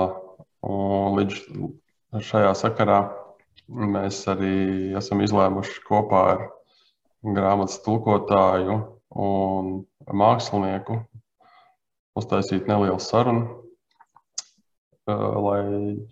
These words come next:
varbūt pastāstītu sīkāk, kas tas Hovards Filips Lovkrafts tāds īsti ir, un lai gan pie mums viņš nav tik labi zināms, bet pasaules mērogā viņš ir atzīts un šausmu klasiķis un pamatlicējs. Un,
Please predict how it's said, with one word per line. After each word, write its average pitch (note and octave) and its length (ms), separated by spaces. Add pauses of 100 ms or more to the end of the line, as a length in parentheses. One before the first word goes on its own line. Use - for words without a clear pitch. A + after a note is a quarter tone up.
(180)
varbūt G#2+ 380
pastāstītu - 560
sīkāk, - 480 (680)
kas G2+ 160
tas F#2+ 180 (140)
Hovards G#2 400
Filips G#2 320
Lovkrafts G#2 480
tāds G2+ 320
īsti G#2 320
ir, C3+ 120 (280)
un G2+ 240
lai G2+ 160
gan G2 160
pie G2+ 80
mums G2 220
viņš F#2+ 160 (100)
nav A#2 140 (1000)
tik - 160
labi G#2+ 240
zināms, G2 400
bet G2 160
pasaules G#2+ 400
mērogā G2+ 400
viņš G2 240
ir A2 140 (880)
atzīts A2 480
un G2 160
šausmu G2 400
klasiķis A#2 460 (580)
un F#2+ 160
pamatlicējs. A2+ 720 (1300)
Un, F#2+ 680